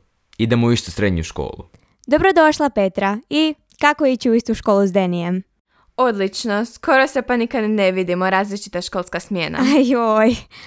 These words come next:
Speaker 2: pa dobro. A Petra, vidim da si nekoga dovela sa sobom. Želiš li nas upoznati s njom?
Speaker 3: Ovo je Sofi.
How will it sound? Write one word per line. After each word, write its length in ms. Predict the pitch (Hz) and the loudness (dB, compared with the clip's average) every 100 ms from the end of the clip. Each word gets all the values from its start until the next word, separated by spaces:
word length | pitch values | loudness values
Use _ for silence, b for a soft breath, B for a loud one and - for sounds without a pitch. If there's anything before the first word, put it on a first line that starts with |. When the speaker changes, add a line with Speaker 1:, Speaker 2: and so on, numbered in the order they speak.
| B B _ | B B _
Speaker 2:
pa 180 | - 294 | 0 2
dobro. 500 | 214 196 185 196 196 - | 4 2 2 0 0 0
A 320 | 226 226 220 262 | 2 4 2 2
Petra, 320 | 359 403 302 | 2 2 2
vidim 280 | 285 349 330 | 2 0 0
da 100 | 302 | 0
si 140 | 311 | 0
nekoga 400 | 294 294 277 254 | 0 0 0 0
dovela 420 | 233 226 214 180 | 2 2 2 0
sa 200 | 190 190 | -2 -4
sobom. 360 | 190 190 196 202 - | -6 -6 -6 -6 -4
Želiš 320 | 233 269 339 | 0 2 0
li 80 | 302 | 0
nas 160 | 240 | 0
upoznati 540 | 240 214 202 208 202 190 | -2 0 2 0 -4 -8
s 100 | - | -8
njom? 300 | 185 185 208 _ b b b - | -6 -6 -8 _ b b b -2
Speaker 3:
Ovo 240 | 233 247 | 2 4
je 100 | 277 | 2
Sofi. 560 | - 214 165 - 180 | 2 0 0 -2 -4